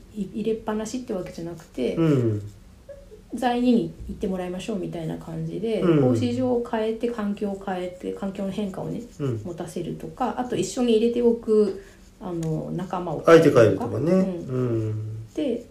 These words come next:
Speaker 1: ただ一応その、見通せるので、接触はできないけど、他の個体が見えるとかね。
Speaker 2: うんうんうんうん。
Speaker 1: っていう風な、あの、変化をつけるっていうことが、多摩動物公園ではされてるらしい。
Speaker 2: なるほど。あそこね、ほんとね、
Speaker 1: うん。
Speaker 2: 多摩ってね、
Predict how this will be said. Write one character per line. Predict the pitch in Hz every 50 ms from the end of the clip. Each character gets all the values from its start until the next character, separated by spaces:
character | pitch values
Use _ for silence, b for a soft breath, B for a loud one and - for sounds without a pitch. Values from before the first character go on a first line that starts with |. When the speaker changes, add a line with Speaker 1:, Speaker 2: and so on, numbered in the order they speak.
| - - -
Speaker 1:
た | 403 359
だ | 285 233
一 | 226 202 - - 269
応 | 262
そ | 262 - - 247
の、 | 226 220 220 214 214
見 | 214 220 233 233
通 | 240 349 330 330 339
せ | - 392 359
る | 269 240 208
の | 175 160 156 156
で、 | 160 220 220 196 175 - - b b b b b b b b
接 | - - 277 277
触 | - - - 370 370 403 381
は | 381 339
で | 302 294
き | 285 349 339
な | 277 233
い | 202
け | - 180
ど、 | 185 -
他 | 175 185 - - 190
の | 180 180 175
個 | - -
体 | - 175 175 175
が | 170 156
見 | 147 147 151 156
え | 151 -
る | -
と | - - -
か | - 165
ね。 | 165
Speaker 2:
う | 160
ん | 147
う |
ん | 147
う | 147
ん | 147
う | 147 139 135 127 127 123 117 110 107 107 104
ん。 | 104
Speaker 1:
っ |
て | 98 - - - 277
い | 269
う | 262 -
風 | 302 254 233 220
な、 | 226 226 208 175 165
あ | 165
の、 | 170
変 | 170 165 214 208 190
化 | 185 175
を | 160 160
つ | 165 165 - -
け | - - 160
る | 202 233 262
っ |
て | 240 - - 185
い |
う | 170
こ | - 180 165
と | - 190
が、 | 180 202 196 180
多 | 185 - 202
摩 | 190 170 160
動 | 160 170
物 | 165 160 160 156 156 - - -
公 | - 175 165 165
園 | 165 160
で | 208 214
は | 202 -
さ | - - 160 160
れ | 160 156
て | 156 160 160
る | 156 151 156
ら | 156 -
し | - - - 139
い。 |
Speaker 2:
な | 131 123 113
る | 104
ほ | -
ど。 | - - - - - - - - - - - - - 180 190
あ | 190
そ | 190
こ | - 233 220
ね、 | 214 190
ほ | 160 151 - 208
ん | 220 -
と | - 220
ね、 | 208 185
Speaker 1:
う | 151 - - - - - 220 208 196 190 190
ん。 | 202
Speaker 2:
多 | - 233
摩 | 240 247 220 190
っ | - - -
て | - - 120 113
ね、 | 113 117 113 107 104 101 98 98